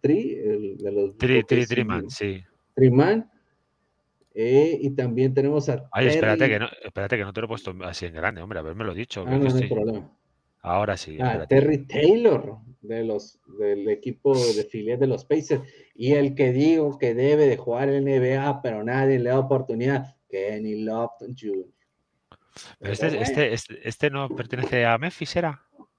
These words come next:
Speaker 1: Así es, el mismo logotipo lo dice, o sea,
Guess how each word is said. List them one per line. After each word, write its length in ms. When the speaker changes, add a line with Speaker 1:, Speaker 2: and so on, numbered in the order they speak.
Speaker 1:
Así 460
es, 380
el 320
mismo 240
logotipo 500
lo 160
dice, 240
o 60
sea, 340